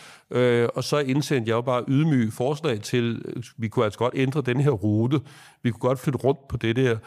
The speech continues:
ham der laver altså for mange fejl, øh, jeg har gjort sådan og sådan, der er det og det. Øhm, og s-, og selvom det bare var ydmyge ting, jeg sendte ind til kontoret, så kunne jeg jo, kan jeg jo godt bagefter, når jeg nu kender, øh, tingene og logistikken,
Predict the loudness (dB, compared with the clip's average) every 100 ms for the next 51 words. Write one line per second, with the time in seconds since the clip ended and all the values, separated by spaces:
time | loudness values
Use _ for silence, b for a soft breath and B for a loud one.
0 | B -2 -2 2 2 4 2 0 -2 -4
1 | -2 -2 -2 0 0 0 -2 -10 -4 0
2 | 2 2 2 0 -4 -2 0 0 0 -2
3 | -2 -2 -2 -2 -2 -2 -2 -2 0 -2
4 | 0 -4 -6 B B B B 2 4 4
5 | 4 4 2 -2 -8 -8 -6 0 2 2
6 | 0 0 0 0 0 2 2 4 2 2
7 | -2 -2 -2 0 0 -2 -4 -4 -4 0
8 | 0 2 0 -6 -6 -2 0 -2 -10 -16
9 | -20 -4 0 2 2 0 -2 -2 -2 -2
10 | -4 -2 0 2 0 -2 -4 -2 -2 -2
11 | -2 0 0 -4 -8 -6 -4 -4 -2 -2
12 | 0 -2 -2 -2 0 -2